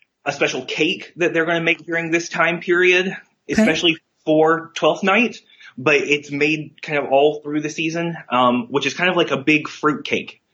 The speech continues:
Speaker 1: And I'm not talking about the, the square, you know, rectangular fruit cakes that keep getting passed around that we kinda want
Speaker 2: <laughs>
Speaker 1: stops and not eat for Christmas now, but it's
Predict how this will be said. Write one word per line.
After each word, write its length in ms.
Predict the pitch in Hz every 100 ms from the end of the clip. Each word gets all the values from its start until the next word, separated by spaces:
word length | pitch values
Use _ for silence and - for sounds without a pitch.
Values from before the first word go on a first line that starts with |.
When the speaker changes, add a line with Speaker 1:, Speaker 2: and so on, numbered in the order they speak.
| _ _ _ 127
Speaker 1:
And 100 | 143
I'm 80 |
not 140 | 156 -
talking 320 | 175 175 175
about 420 | 151 156 156 135
the, 340 | 143 139 135 135 _ _
the 100 | 143
square, 800 | - - 139 151 151 151 151 147 - - _ _
you 140 | 156 131
know, 200 | 120 120
rectangular 560 | 139 143 160 151 147 143
fruit 320 | 151 147 127
cakes 360 | 156 143 127 -
that 260 | 131 120 - -
keep 300 | - 147 123
getting 220 | 147 143
passed 280 | 143 135 -
around 220 | 135 131
that 100 | 117
we 160 | 123 117
kinda 240 | - 214
want 380 | 214 190 208 - - _
Speaker 2:
<laughs> 140 | -
Speaker 1:
stops 380 | - 135 131 -
and 100 | 113
not 200 | 117 113
eat 260 | 113 139 -
for 180 | 151 151
Christmas 480 | 160 156 165 165 -
now, 360 | 156 160 165 - - - - 123
but 280 | 139 135
it's 180 | 135 135